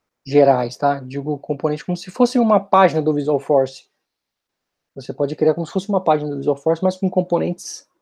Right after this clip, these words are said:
específicos seu. Então, criador de aplicativos do Lightning, novo.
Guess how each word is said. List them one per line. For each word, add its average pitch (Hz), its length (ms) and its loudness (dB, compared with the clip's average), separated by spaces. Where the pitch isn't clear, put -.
específicos - 720 -2
seu. 127 280 2
Então, 135 560 -10
criador 135 280 -4
de 139 80 -2
aplicativos 135 560 -10
do - 160 -12
Lightning, 151 500 -12
novo. 131 500 -10